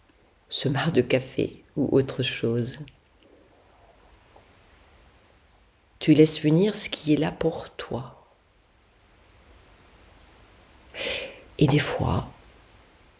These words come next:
souvent d'ailleurs, ça fait résonance chez l'autre.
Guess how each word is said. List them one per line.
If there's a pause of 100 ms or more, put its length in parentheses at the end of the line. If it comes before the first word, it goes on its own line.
(500)
souvent
d'ailleurs, (3750)
ça
fait
résonance (580)
chez
l'autre.